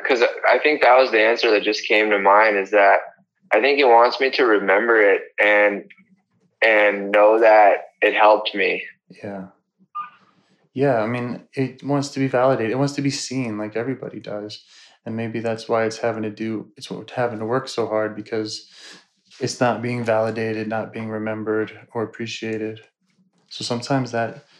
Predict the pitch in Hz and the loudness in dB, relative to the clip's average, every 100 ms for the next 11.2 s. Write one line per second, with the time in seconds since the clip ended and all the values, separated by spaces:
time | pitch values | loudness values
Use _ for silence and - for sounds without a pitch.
0 | _ 131 131 127 117 113 110 113 123 120 | _ -10 -6 -4 -2 -2 -2 -4 -6 -6
1 | 110 113 110 110 104 _ _ _ _ _ | -10 -10 -12 -12 -14 _ _ _ _ _
2 | _ _ _ _ _ 117 107 - _ _ | _ _ _ _ _ -6 -6 -10 _ _
3 | 120 113 120 117 120 120 110 107 110 110 | -16 -4 -4 -2 -2 -2 -2 -4 -2 -2
4 | 113 110 113 - - _ _ _ _ _ | -4 -8 -10 -16 -20 _ _ _ _ _
5 | _ _ _ _ _ _ 190 185 _ _ | _ _ _ _ _ _ _ _ _ _
6 | _ _ _ _ _ _ 107 113 117 110 | _ _ _ _ _ _ -10 -10 -8 -8
7 | 110 - 123 120 120 123 - 127 117 113 | -8 -6 -6 -6 -8 -8 -6 -4 -4 -6
8 | 113 113 127 117 120 120 135 - 135 123 | -6 -6 -6 -4 -4 -2 -4 -2 -4 -2
9 | 127 127 123 110 110 - - - - _ | 0 0 -2 -6 -10 -18 -20 -20 -20 _
10 | - _ 127 120 117 120 117 127 107 104 | -20 _ -4 -4 -2 -2 -2 -4 -4 -8
11 | 98 92 | -10 -14